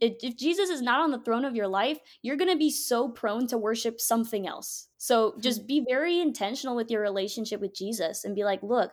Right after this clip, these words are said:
Speaker 1: I'm just like, Jesus, you're my everything. You're everything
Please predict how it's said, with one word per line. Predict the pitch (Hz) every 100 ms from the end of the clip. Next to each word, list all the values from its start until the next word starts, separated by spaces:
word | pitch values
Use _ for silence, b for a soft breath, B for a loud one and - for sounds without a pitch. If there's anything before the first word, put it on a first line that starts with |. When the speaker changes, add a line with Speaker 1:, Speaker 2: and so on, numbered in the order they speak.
| -
Speaker 1:
I'm | 190 294
just | 370 320 -
like, | 254 196 - _ _ -
Jesus, | 226 349 349 277
you're | 403
my | 427 302
everything. | 311 415 294 202 170 233
You're | 381
everything | 494 466 494 523 494